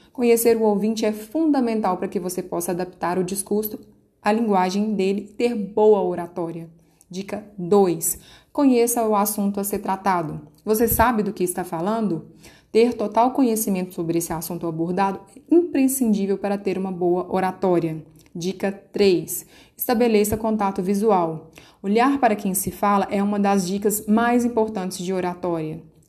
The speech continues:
Dica quatro, sintetize o que vai dizer. Menos é mais, sempre. Dica cinco, evite vícios de linguagem. Dica seis,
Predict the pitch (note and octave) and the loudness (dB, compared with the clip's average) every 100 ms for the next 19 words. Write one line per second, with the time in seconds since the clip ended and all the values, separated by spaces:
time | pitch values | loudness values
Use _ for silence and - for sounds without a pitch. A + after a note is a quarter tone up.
0 | - G3 A3+ B3+ B3 - A#3 F#3+ F3 - | -6 -2 -2 -2 -4 -2 2 2 0 -8
1 | D#3 - - - _ - C#4 C#4 C4+ C4+ | -12 -14 -20 -20 _ 0 6 6 4 -2
2 | - G#3+ G3+ G#3+ G#3+ A3+ G3+ F#3 F3 G3+ | -4 -2 -2 -4 -6 -6 -4 -2 -2 -2
3 | F#3 D#3+ D3+ - G#3+ G#3+ G3 G3+ G3+ - | -2 -2 -2 -6 -2 0 0 -2 -4 -6
4 | G#3+ A3 F3+ D#3+ - - _ - - - | 0 0 0 -2 -6 -10 _ -10 -4 -2
5 | E3+ D3+ - D3 D3 - - _ E3+ F#3 | -2 -4 -8 -8 -8 -16 -20 _ -6 -2
6 | G3+ G#3 G#3 - G3 F#3 G3+ A3+ A3+ - | 0 -2 -2 -4 -2 -2 -2 -4 -6 -16
7 | - _ - C#4+ A3 A3+ A3 B3 G#3 G#3+ | -20 _ 0 2 2 0 -4 -4 -2 -2
8 | G#3 G#3 F#3+ G3+ G#3+ G#3+ E3 D3+ D#3+ D#3 | -2 -2 0 0 0 2 0 -2 -6 -8
9 | D#3+ - _ _ G3 F3+ F3+ G#3 G#3 G#3+ | -10 -18 _ _ -8 -6 -2 -2 0 2
10 | G3 G3 - | 2 -2 -6